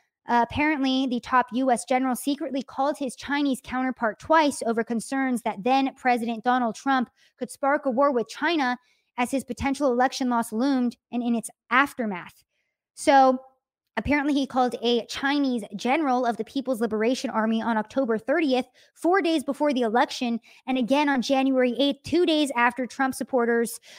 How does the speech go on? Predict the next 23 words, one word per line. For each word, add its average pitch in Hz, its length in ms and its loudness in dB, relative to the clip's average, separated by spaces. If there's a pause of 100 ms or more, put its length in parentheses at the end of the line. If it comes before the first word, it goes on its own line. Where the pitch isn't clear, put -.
(100)
uh, 220 260 4
you 233 80 0
know, 233 140 2
went 233 240 -2
to 247 80 -8
the 214 80 -6
Capitol 226 500 -4
on 214 160 -2
January 233 540 -2
sixth. 269 420 -2 (480)
Milley 277 260 0
sought 277 260 2
to 269 100 -2
assure 269 340 2
that 226 220 0
Lee, 262 420 0
to 262 120 -2
assure 269 280 0
Lee, 262 380 0 (200)
the, 240 280 0
uh, 196 80 0
Chinese 233 500 -2
general, 311 460 2